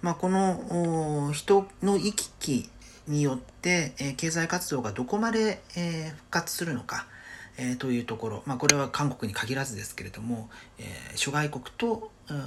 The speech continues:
人人的な一揆ができることによって経済の回復がどこまで進むのか、えー、っていうのと、えー、感染拡大による、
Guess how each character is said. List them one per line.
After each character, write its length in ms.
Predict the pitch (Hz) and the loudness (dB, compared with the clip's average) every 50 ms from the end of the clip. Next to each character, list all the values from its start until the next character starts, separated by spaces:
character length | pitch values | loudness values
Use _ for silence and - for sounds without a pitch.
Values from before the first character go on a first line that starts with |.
| - 139 - - - - - - - - - - 107 120 | -6 -8 -10 -10 -12 -14 -14 -14 -16 -16 -16 -14 -8 -4
人 440 | 123 - 139 139 135 135 131 127 - - 123 - - - - 131 - - - - - | 0 0 0 0 0 -2 -4 -6 -8 -10 -14 -18 -18 -18 -18 -18 -18 -18 -18 -10 -4
人 220 | - 143 143 139 143 | 0 2 2 2 2
的 260 | - 143 143 - 185 | 0 -4 -4 -2 0
な 140 | 196 214 185 | 0 2 2
一 160 | 139 120 - - - | 0 -2 -4 -6 -10
揆 180 | - - - | -8 -4 -4
が 60 | 127 | -4
で 140 | 113 107 110 | -4 -4 -6
き 120 | - - 214 | -4 0 2
る 100 | 220 190 | 2 2
こ 140 | - 165 | 2 0
と 120 | 160 - 160 | -4 -4 -6
に 140 | 156 156 160 | -6 -4 -6
よ 100 | 156 147 | -6 -8
っ 20 | |
て 180 | 151 - - 208 | -6 -4 -4 -4
経 240 | - - 151 139 | -2 -2 -2 -2
済 240 | 127 - 127 117 120 | -2 -2 -4 -4 -2
の 120 | 123 - - | -2 -4 -4
回 240 | - 120 113 113 | -4 -6 -6 -6
復 180 | 110 - - 117 | -8 -8 -6 -4
が 100 | 107 104 | -4 -4
ど 100 | 107 123 | -4 -4
こ 100 | 123 143 | -2 -2
ま 100 | 127 107 | -2 -2
で 80 | 104 - | -2 -2
進 260 | - - - - 117 | -4 -4 -2 -2 -2
む 60 | 110 | -2
の 100 | 104 92 | -4 -6
か、 220 | - - - - - - - - - - - - - | -6 -8 -10 -10 -10 -12 -12 -10 -10 -10 -10 -8 -6
え 60 | 139 | -6
ー、 40 | 127 | -4
っ 40 | - | -2
て 100 | - 151 | -2 0
い 160 | 165 185 196 | 2 2 2
う 100 | 196 180 | 2 2
の 120 | 165 165 | 0 -2
と、 340 | 160 - - 214 202 202 - - - - - - | 0 4 6 6 6 6 2 -12 -18 -18 -12 -6
え 140 | 147 131 123 | -4 -4 -2
ー、 40 | |
感 200 | 123 - 160 151 | -2 -2 -2 -2
染 180 | 147 - 156 151 | -2 -2 -2 -4
拡 260 | 147 156 151 - 156 | -4 -4 -4 -4 -4
大 360 | 147 139 147 147 139 - - - - - - | -2 0 2 2 2 0 -2 -8 -16 -14 -6
に 220 | 151 147 147 143 135 | -2 0 2 2 2
よ 160 | 139 147 160 | 2 0 0
る、 320 | 165 196 208 202 - - | 2 2 2 2 2 -2